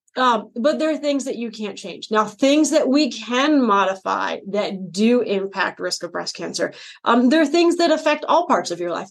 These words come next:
It's things like exercise. So women who exercise and live a active lifestyle,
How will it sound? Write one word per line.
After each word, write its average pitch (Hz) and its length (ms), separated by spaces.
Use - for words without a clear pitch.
It's 220 260
things 269 360
like 277 320
exercise. 196 840
So 240 200
women 220 560
who 285 360
exercise 254 760
and 190 240
live 190 360
a 185 300
active 214 520
lifestyle, 208 720